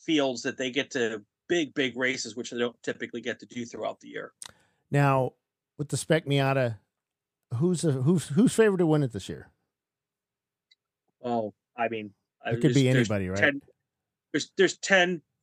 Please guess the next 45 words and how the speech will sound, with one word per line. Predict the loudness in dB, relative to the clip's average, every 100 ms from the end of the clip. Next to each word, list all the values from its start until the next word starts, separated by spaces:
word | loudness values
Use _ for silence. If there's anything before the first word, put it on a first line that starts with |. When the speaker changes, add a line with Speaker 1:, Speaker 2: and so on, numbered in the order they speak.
| _ _ _ _
Speaker 1:
there's | 0 2
ten | 2 2
drivers | 2 4 4 2
who | 2
are | 0
favored | 2 0 2 2 0
and | -2
twenty | -2 0 0
who | -2
could | -4 -4
win. | -4 -4 -6 _ -6
Speaker 2:
Oh, | -4 -4
funny. | -8 -12 -12 -16 _ _ _ _ _ _ _ _
Speaker 1:
Yeah. | 2
Speaker 2:
That's | 2 0
crazy. | -2 0 2
Speaker 1:
I |
mean, | 2 4
Speaker 2:
That's | 6 6
Speaker 1:
really, | 6
Speaker 2:
how | 6
close | 6 4
it | 0
is. | -4 -6
Yeah. | -6 -6 -8 -14 _ _ _ _
Speaker 1:
Yeah. | -2 -2 _ _ _ 2
Speaker 2:
So | 2
Speaker 1:
Yeah. | 2 _
Speaker 2:
does | 6 6
it | 6
Speaker 1:
And, | 6
Speaker 2:
come | 8
Speaker 1:
and | 6 4 4
there's | 4 2 -8 -20 _ _ _ _
and | 2
there's | 4 2
forty | 2 2 4 2
drivers | 4 2 2 -2 0
who |
don't | 0
have | 0 0
a |
shot | 0 0 0
in |
hell. | -4 -4